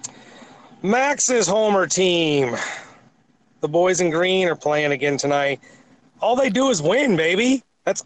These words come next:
all they do is win. And now they get a sad sack of shit coming in. Uh, who's even, who's even on Washington? Is there any ta-, Bradley Beal and what? I, the nine points,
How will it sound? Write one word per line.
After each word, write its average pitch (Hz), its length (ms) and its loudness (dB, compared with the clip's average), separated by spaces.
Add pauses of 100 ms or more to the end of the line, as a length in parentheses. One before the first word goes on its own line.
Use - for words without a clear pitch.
all 247 380 2
they 247 220 2
do 233 280 2
is 202 120 0
win. 196 480 0 (420)
And 175 120 0
now 196 180 2
they 196 140 2
get 185 180 0
a 165 100 0
sad 185 720 0
sack 180 540 -2
of 135 120 -2
shit - 520 0
coming 170 360 0
in. 170 420 0 (1200)
Uh, - 80 -6
who's - 320 -4
even, 180 220 -2
who's 269 200 2
even 277 180 2
on 175 220 2
Washington? 127 560 -2
Is - 80 -16
there 185 80 2
any 247 140 0
ta-, - 340 -6
Bradley 214 360 0
Beal 202 320 2
and 139 120 -2
what? 147 380 0 (1300)
I, 190 120 0 (760)
the 170 80 -6
nine 226 320 0
points, 220 640 0